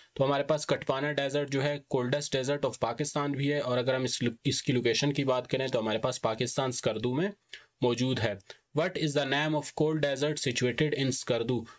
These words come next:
तो कटपाना डेजर्ट हमारे पास स्कर्दू में मौजूद है। How many railway stations are there in Pakistan? तो अगर हम पाकिस्तान के total numbers of railway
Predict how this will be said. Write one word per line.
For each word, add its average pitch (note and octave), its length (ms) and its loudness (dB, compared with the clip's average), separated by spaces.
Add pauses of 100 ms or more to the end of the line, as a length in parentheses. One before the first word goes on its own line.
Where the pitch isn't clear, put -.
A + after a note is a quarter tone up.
(100)
तो C#3+ 80 2
कटपाना C3+ 520 -2
डेजर्ट C3+ 380 0
हमारे A#2 260 2
पास C3 220 0
स्कर्दू A#2+ 400 0
में D3+ 220 2 (480)
मौजूद A#2 420 2
है। A2 100 0 (140)
How D3 120 -2
many D3+ 280 -4
railway C3+ 300 -2
stations D3 600 0
are B2+ 160 0
there C3+ 260 -2
in C#3 200 0
Pakistan? A#2 520 -2 (320)
तो C3 100 2
अगर C#3 140 2
हम C#3 120 -2
पाकिस्तान D3+ 520 0
के C#3+ 140 -2
total C#3+ 380 0
numbers C#3 320 0
of C3 160 -2
railway B2 280 0